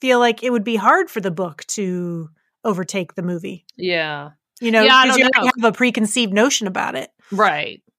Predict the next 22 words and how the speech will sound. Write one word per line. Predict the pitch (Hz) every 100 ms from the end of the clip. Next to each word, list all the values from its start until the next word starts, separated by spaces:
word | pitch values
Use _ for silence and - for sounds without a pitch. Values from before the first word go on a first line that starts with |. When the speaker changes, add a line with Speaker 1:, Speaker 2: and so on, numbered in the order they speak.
| -
Speaker 2:
right. | 196 165 156
That's | 254 254
true. | - 233 170 120 - _ _ _
That's | 190 185
true. | - 190 - - - _ _ _
I, | 185 196 -
I | 214
don't | 220 202
know. | 185 135 - _ _ _ _ -
I | 226
Speaker 1:
Yeah, |
Speaker 2:
don't | 180
know. | 180
Speaker 1:
so | 330
this | 359
Speaker 2:
A-, |
Speaker 1:
is | -
an | 427
Speaker 2:
and | 359
it | 359
Speaker 1:
interesting | 339 311 - 269
case. | 247 285 247 - -